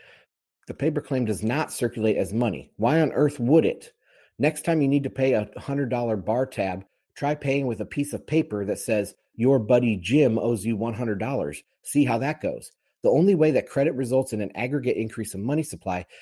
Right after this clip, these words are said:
is if unbacked paper claims circulate as money,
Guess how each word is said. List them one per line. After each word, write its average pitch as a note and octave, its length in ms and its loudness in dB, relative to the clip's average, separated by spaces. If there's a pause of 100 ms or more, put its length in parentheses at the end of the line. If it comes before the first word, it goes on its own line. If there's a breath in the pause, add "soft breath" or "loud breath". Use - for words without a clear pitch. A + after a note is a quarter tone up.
(140 loud breath)
is C#3 200 2
if B2 200 4 (140)
unbacked D3 560 4
paper C3 260 0
claims G2 420 -4
circulate A2+ 420 -2
as F2 240 -6
money, D#2 300 -10